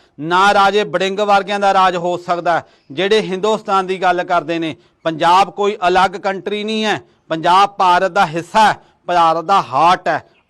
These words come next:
ਅਸੀਂ, ਮੈਂ ਪੂਰੇ ਭ-, ਭਾਰਤ ਦੇ ਲੋਕਾਂ ਨੂੰ ਕਹਾਂਗਾ, ਹਰ ਸਨਾਤਨੀ ਨੂੰ ਕਹਾਂਗਾ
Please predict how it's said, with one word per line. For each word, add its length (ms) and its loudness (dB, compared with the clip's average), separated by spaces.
ਅਸੀਂ, 220 -6
ਮੈਂ 240 -6
ਪੂਰੇ 280 -8
ਭ-, 320 -6
ਭਾਰਤ 420 -2
ਦੇ 120 -10
ਲੋਕਾਂ 360 -6
ਨੂੰ 120 -6
ਕਹਾਂਗਾ, 540 -2
ਹਰ 100 -2
ਸਨਾਤਨੀ 600 -6
ਨੂੰ 140 -10
ਕਹਾਂਗਾ 580 -2